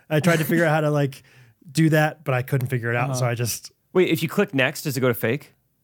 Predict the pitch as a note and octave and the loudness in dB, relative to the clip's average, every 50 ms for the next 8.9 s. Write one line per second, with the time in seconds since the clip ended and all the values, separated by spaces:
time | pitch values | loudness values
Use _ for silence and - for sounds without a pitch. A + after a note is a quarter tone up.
0 | _ _ _ _ _ - B2+ B2 C3+ - C#3+ C#3+ D3+ - _ _ _ _ _ _ | _ _ _ _ _ -18 -18 -14 -8 -4 -4 -4 -4 -4 _ _ _ _ _ _
1 | _ _ _ _ _ _ _ _ _ _ _ _ _ _ _ - - G3+ G#3+ - | _ _ _ _ _ _ _ _ _ _ _ _ _ _ _ -10 -8 -8 -8 -10
2 | _ _ _ _ _ _ _ _ _ _ - D3 C3+ D#3 D#3+ D#3 D3 C3+ C#3+ C#3 | _ _ _ _ _ _ _ _ _ _ -12 -6 -4 0 0 0 0 0 -4 -6
3 | B2+ - - B2+ B2+ B2 A#2 - - A#2 G2 A2+ - - - C3 B2+ - C3+ - | -6 -6 -6 -6 -4 -4 -4 -6 -8 -12 -14 -14 -16 -18 -18 -18 -14 -14 -14 -14
4 | _ _ _ _ _ _ _ _ _ _ _ _ _ _ _ _ _ _ _ _ | _ _ _ _ _ _ _ _ _ _ _ _ _ _ _ _ _ _ _ _
5 | _ - D3 C#3 C3 C3+ A2 G#2+ G#2+ G#2+ G2+ F2 F#2 A2 A2+ D3 C3+ B2+ A#2 A#2+ | _ -10 -6 -4 -2 -2 -2 -4 -4 -4 -6 -6 -2 0 0 0 0 -2 -4 -4
6 | B2 A#2+ A#2+ A#2 A#2 D3 D3 B2+ A2+ - - C3+ D3 E3 D#3+ F3+ D#3+ F3+ F3 D3 | -4 -6 -6 -4 -2 0 0 0 0 -2 -2 -2 0 2 2 2 2 2 2 2
7 | F3 E3+ D#3 D3+ C#3+ B2 G#2 F#2+ - D3+ F#3 F#3 F3 - F#3+ F#3 G3 G#3 A3 G#3+ | 2 0 0 0 -2 -2 -2 -2 -2 0 0 0 0 0 0 -2 0 0 -2 -2
8 | - - - - - - E3+ F#3 F#3+ G3 F#3+ D#3+ D#3+ C#3 B2+ B2 - | -4 -6 -8 -8 -6 -2 0 2 2 2 2 2 0 0 0 -2 -6